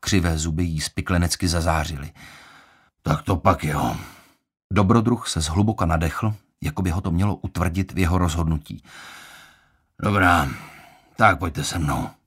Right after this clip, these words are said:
„Jen Kon, nebo my všichni?“ chtěla vědět Lila. „Vy všichni. I Fred, navzdory své hlouposti.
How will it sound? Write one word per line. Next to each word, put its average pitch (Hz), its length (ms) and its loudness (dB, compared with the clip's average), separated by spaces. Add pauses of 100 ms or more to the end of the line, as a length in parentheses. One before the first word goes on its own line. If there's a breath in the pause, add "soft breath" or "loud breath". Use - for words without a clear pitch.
(760)
„Jen 131 300 4
Kon, 185 600 4
nebo 151 500 2
my 160 140 6
všichni?“ 147 500 2 (400)
chtěla 87 340 -2
vědět 80 400 -2
Lila. 80 340 -2 (800 loud breath)
„Vy 113 360 6
všichni. 85 760 -2 (720)
I 120 140 8
Fred, 85 440 0
navzdory 80 460 0
své 78 200 -4
hlouposti. 76 640 -6